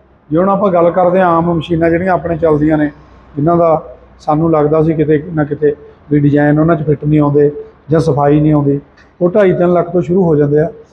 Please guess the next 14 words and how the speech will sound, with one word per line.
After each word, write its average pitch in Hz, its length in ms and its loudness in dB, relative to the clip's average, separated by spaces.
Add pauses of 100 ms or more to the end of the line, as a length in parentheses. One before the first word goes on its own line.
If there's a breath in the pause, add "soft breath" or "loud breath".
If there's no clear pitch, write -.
(160)
ਗੱਲ 170 120 0
ਕਰ, 208 120 2
ਸਾਡਾ 180 420 0
ਇਹ 196 360 2 (340)
ਸੋਲਾਂ 185 340 0
ਲੱਖ 185 180 0
ਦਾ 170 100 0
ਪ੍ਰੋਜੈਕਟ 139 420 -2
ਆ 143 40 -2
ਕੁੱਲ, 135 300 -12
ਸਾਰਾ 165 240 0
ਖਰਚੇ 139 320 -4
ਦੀ 127 80 -6
ਗੱਲ। 123 140 -12